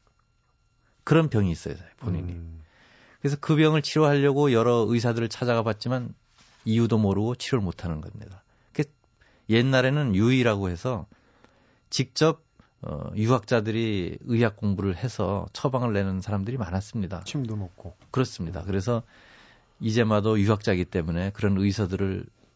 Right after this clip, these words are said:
Speaker 1: 쭉 통독을 했죠. 예, 동의보감을 중심으로 보신 것 같습니다. 그것을 보고 스스로에게 약을 쓰고 하다가 어느 날, 아하,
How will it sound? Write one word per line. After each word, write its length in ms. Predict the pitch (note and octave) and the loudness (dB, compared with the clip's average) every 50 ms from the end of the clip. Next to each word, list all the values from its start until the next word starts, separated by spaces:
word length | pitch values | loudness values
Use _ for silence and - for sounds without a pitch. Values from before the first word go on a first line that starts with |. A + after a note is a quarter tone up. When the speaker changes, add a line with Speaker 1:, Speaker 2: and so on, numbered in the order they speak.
| _ _ _ _ _ _ | _ _ _ _ _ _
Speaker 1:
쭉 200 | - - B2 G2 - - | -14 -12 -12 -10 -10 -6
통독을 420 | - D#3 D3 B2+ A#2+ F#2+ E2 E2 | -4 -2 -2 0 0 -2 -4 -4
했죠. 340 | F2+ G2+ - - - E2 - _ _ _ - F2+ | -6 -8 -10 -10 -12 -12 -12 _ _ _ -14 -12
예, 60 | F#2 F#2 | -12 -8
동의보감을 560 | - G#2+ A2 A2+ G#2+ G2+ G#2 G2 F#2+ F#2+ F#2+ F2 | -2 2 2 4 4 4 2 2 2 0 0 0
중심으로 420 | - G#2+ G#2 G2+ G#2 F#2+ D#2+ - | 0 -2 -2 -2 -2 -4 -6 -6
보신 280 | - - F2+ - G2 F2 | -6 -6 -4 -4 -4 -4
것 80 | D#2+ | -4
같습니다. 560 | D2 D#2 D2+ - - F2 - - - - - _ _ _ _ _ _ _ _ - - _ _ _ _ _ _ | -4 -6 -8 -8 -10 -12 -12 -12 -14 -16 -20 _ _ _ _ _ _ _ _ -20 -20 _ _ _ _ _ _
그것을 440 | - - - D#3+ F3+ F3 - G3 F#3 | -8 -2 2 4 4 6 6 4 2
보고 520 | - - D#3 D3 D3+ E3 F3 F#3+ F#3+ F3 - _ - | 4 4 2 2 4 2 0 0 -2 -4 -10 _ -12
스스로에게 680 | - - D#3+ D3+ - D3+ D3+ D3+ D3+ D3 C#3+ D3 C#3 | -6 -4 -2 0 2 4 4 6 6 6 4 4 4
약을 240 | A2+ G#2 G#2+ A#2+ A2+ | 2 2 0 -2 -4
쓰고 220 | - - A#2+ A#2+ | -6 -6 -6 -6
하다가 480 | G#2+ - B2 C3+ B2 A2 A#2+ A2+ F2 - | -6 -4 -2 -2 -2 0 0 -2 -2 0
어느 180 | - G#2 A#2 B2 | 0 0 2 2
날, 280 | B2 C3 C#3 C#3 C#3 - _ _ _ _ _ _ - | 2 0 0 -2 -4 -8 _ _ _ _ _ _ -10
아하, 760 | - F2 F2+ F#2+ F#2 E2+ - G#2+ F#2+ E2+ D#2+ D#2 D2+ - - | -6 -4 -2 -2 -2 -2 -2 -2 -2 -2 -2 -4 -10 -16 -20